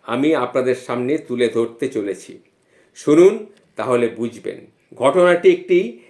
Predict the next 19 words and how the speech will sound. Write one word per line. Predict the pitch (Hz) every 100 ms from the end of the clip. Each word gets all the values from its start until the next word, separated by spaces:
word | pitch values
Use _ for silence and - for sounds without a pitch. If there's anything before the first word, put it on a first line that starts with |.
| _
সিনেমার | - - 190 226 247 214
মতন, | 151 - 98 - - _ _ _ _ _ _ _ _
মনে | 113 170
হবে | 185 196 190
যেন | 196 208
একটা | 208 165 - 185 214 135 - _ _
অবিশ্বাস্য | 135 254 269 - 247 - -
ঘটনা, | - 139 135 98 - _ -
কিন্তু | 131 147 151
অত্যন্ত | 135 147 143 131
সত্যি | 127 - 147 - 170 -
ঘটনা, | 151 175 170 180 196 - _ -
সত্যি | 196 190 - 247
ঘটনা | 196 185 185
আমাদের | 170 156 151 139
চোখের | - 156 165
সামনে | - 143 139 147 170 - -
ঘটে | 123 131 143 151
চলেছে। | - 113 110 110 - 131 -